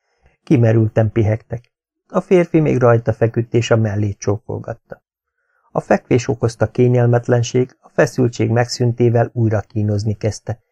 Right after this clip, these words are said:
és le akarta tolni őt magáról, hogy felkelhessen. Az angol észrevette szándékát, és sietett megakadályozni.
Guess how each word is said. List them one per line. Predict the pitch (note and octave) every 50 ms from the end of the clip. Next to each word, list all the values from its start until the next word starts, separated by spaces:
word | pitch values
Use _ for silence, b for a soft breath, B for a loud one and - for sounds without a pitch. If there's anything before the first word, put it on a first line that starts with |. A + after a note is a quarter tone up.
| _ _ _ _
és | - E3+ F3 -
le | F#3+ E3 C3
akarta | A#2 - - A#2+ A2 - - A2+ -
tolni | - A#2+ A#2 A2+ A#2 A#2 A2+
őt | A#2 A2+ A2 -
magáról, | A2+ A2+ A2+ A2 G#2+ A2 A#2 A#2 A2+ G#2
hogy | G#2+ A2+ A2
felkelhessen. | - - G2+ F2+ F2+ - - F#2 F#2 F#2+ F#2+ - - - - F2+ F#2 F#2 _ _ _ _ _ _ _ _ _ _ _ _ _ _ _ _ _ _ _ _ _
Az | - D3+ -
angol | - F3 F3 E3+ F#3 F3+
észrevette | F3+ - C#3 A#2 - - - A2+ A2+ A#2 A2+ - _ A#2+
szándékát, | A#2 - B2 A2 A2+ A#2+ A#2+ B2 B2 - D3 D#3 - _
és | E3 D#3+
sietett | - - G2+ F#2+ F#2+ - - G#2+ - _
megakadályozni. | F#2+ F2+ - F#2+ - - G2+ F#2+ F2 E2+ F2 F2+ F#2 F#2 F#2+ _ - G#2+ _